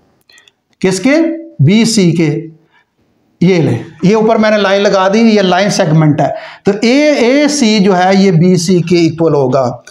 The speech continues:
ठीक है। <clears throat> एबी जो है, एसी है, और P is a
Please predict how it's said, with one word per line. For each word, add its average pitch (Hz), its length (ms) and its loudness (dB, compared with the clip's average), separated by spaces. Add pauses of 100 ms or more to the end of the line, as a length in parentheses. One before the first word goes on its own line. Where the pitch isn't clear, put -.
(120)
ठीक 262 240 0
है। 262 300 -4 (800)
<clears throat> 135 200 -2 (1400)
एबी 240 500 0
जो 214 120 2
है, 214 140 2
एसी 214 300 2
है, 190 80 0
और 220 480 -2
P 254 220 2
is 233 60 0
a 240 80 0